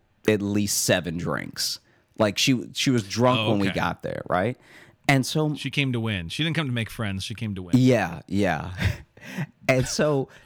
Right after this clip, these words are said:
Speaker 1: every once in a while, she'll come up to our table almost like she's checking on him. Just like, it, it, it really
Speaker 2: Mm.
Speaker 1: is the most suave thing that I've seen. It, it's,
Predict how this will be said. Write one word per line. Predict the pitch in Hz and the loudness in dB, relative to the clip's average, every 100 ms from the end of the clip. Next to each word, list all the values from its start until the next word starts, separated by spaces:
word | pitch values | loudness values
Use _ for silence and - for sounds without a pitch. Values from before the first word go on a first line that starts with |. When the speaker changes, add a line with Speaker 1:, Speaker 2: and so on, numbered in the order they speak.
| _ - | _ 2
Speaker 1:
every | 170 220 | 4 4
once | 175 170 - | 2 0 0
in | |
a | 131 | 0
while, | 110 107 104 98 - - _ _ _ _ | 2 0 0 0 -2 -10 _ _ _ _
she'll | - - 147 | 0 0 0
come | - 180 | 0 2
up | 180 - | 2 -2
to | - 147 | -2 0
our | 123 | 0
table | 117 - 101 110 113 165 175 - _ _ _ | -2 -2 0 0 0 -4 -4 -12 _ _ _
almost | 147 190 170 | 0 2 0
like | 135 | 0
she's | 131 - | 0 -2
checking | - 120 113 107 | 0 0 0 -4
on | 78 76 | -4 -4
him. | 80 - - _ _ | -6 -8 -12 _ _
Just | 104 127 143 | 2 2 4
like, | 123 113 - _ _ _ _ _ _ _ - | 2 2 -4 _ _ _ _ _ _ _ 4
it, | 143 | 4
it, | 123 147 - - - | 4 0 -2 -14 -2
it | - 151 | 2 4
really | 131 214 226 139 | 6 4 6 4
Speaker 2:
Mm. | |
Speaker 1:
is | 147 143 120 104 - | 4 2 0 -6 -6
the | 113 113 | 2 4
most | 120 113 - | 4 2 2
suave | - 110 101 110 117 113 107 104 | 0 2 0 2 2 0 -2 -6
thing | - - 113 113 | -6 0 2 2
that | 104 | 2
I've | 98 95 | 0 -2
seen. | - 107 101 98 | -2 0 0 0
It, | 113 - | 0 0
it's, | 123 107 - | -2 -2 -6